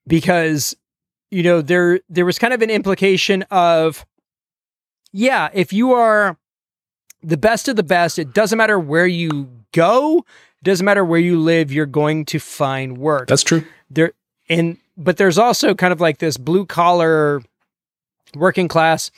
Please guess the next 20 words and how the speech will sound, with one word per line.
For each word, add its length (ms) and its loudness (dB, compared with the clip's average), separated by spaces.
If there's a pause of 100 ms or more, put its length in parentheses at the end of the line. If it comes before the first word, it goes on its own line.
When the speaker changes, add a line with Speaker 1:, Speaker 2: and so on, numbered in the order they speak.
(380)
Speaker 1:
and 100 2
I 20 4
don't 160 2
wanna 140 2
use 360 -2
the 100 0
word 340 -2
mediocre 1000 -2
as 200 0
a 60 0
pejorative, 1080 0
Speaker 2:
No. 160 2
Speaker 1:
but 100 2
it's 100 -4
kind 180 0
of 140 0
like, 360 0 (1300)
you 120 -2
know, 220 4 (160)
a, 520 0